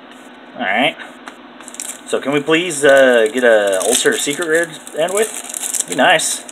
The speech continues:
He's a good foil.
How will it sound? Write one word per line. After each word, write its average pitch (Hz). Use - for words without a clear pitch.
He's 139
a -
good 131
foil. 113